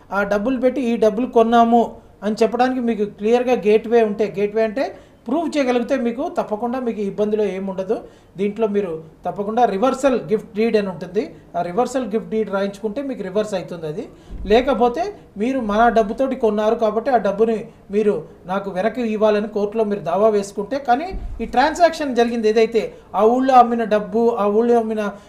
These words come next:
ఆ, land, ఆ ఊళ్ళో అమ్మిన డబ్బులు వచ్చినవి బ్యాంకులో transaction, దాన్ని దీనికి ఉపయోగించినట్టు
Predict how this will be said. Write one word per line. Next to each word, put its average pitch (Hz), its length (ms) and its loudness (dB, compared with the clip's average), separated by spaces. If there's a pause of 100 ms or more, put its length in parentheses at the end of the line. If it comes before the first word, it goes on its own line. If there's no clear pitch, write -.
(160)
ఆ, 185 400 -2
land, 226 580 4 (240)
ఆ 196 80 2
ఊళ్ళో 233 280 4
అమ్మిన 220 340 6
డబ్బులు 208 380 0
వచ్చినవి 226 320 0
బ్యాంకులో 214 480 0
transaction, 208 800 -4 (260)
దాన్ని 220 260 2
దీనికి 220 340 -2
ఉపయోగించినట్టు 220 840 0